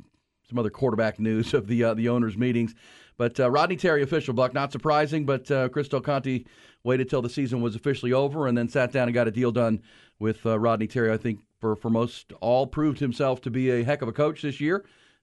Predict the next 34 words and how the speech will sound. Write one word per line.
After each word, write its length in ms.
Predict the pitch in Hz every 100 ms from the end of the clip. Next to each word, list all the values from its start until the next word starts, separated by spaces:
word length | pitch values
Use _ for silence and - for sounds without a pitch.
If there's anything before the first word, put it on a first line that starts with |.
| 104
Uh, 380 | 107 113 113 107 _ -
tough, 200 | 143 135 -
you 140 | 120
know, 40 |
stepped 300 | 113 143 131
into 200 | 143 131
a 40 | 123
tough 220 | 147 139
situation 640 | - 131 127 139 139 185
and, 220 | 135 120 113 - _ _ -
uh, 80 | 107
led 200 | 120 123
the 60 | 120
Longhorns 520 | 123 117 123 117 110
to 160 | 135
their 140 | 120 113
best 240 | 120 123
season 280 | 131 120 113
in 60 | 113
a 60 |
long, 200 | 113 117
long 180 | 113 107
time, 340 | 120 117 110
and 80 | 107
now 140 | 110 104
he's 140 | 107
gonna 160 | 110 95
be, 300 | 107 104 101
uh, 120 | 95 _ _ _
on 160 | 135 143
the 60 | 131
post 360 | 147 135 123
full 180 | - 110
time. 280 | - 82